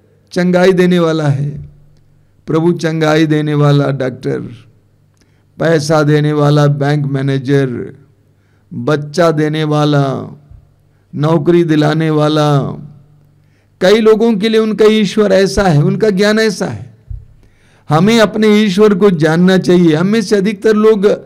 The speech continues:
प्रभु की आराधना करने वाले हैं, प्रार्थना करने वाले हैं, चर्च जाने वाले हैं, बाइबल पढ़ने वाले हैं, लेकिन हमें अपने ईश्वर को गहराई से जानने की आवश्यकता है।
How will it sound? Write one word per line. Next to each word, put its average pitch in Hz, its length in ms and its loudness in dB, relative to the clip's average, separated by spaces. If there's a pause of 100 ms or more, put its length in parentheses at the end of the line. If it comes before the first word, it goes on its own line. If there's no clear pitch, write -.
(420)
प्रभु 190 220 0
की 202 160 0
आराधना 180 500 2
करने 180 300 0
वाले 175 300 2
हैं, 165 260 0
प्रार्थना 170 400 -2
करने 165 320 -2
वाले 160 240 0
हैं, 160 180 -4
चर्च 180 300 -2
जाने 165 340 -2
वाले 156 260 0
हैं, 151 260 -4
बाइबल 170 300 2
पढ़ने 160 340 -2
वाले 156 280 0
हैं, 143 560 -2 (340)
लेकिन 190 380 2
हमें 196 680 0 (300)
अपने 202 380 -2
ईश्वर 208 520 2
को 202 160 2
गहराई 175 840 2
से 208 280 0
जानने 175 540 2
की 160 140 0
आवश्यकता 143 600 -2
है। 117 460 -8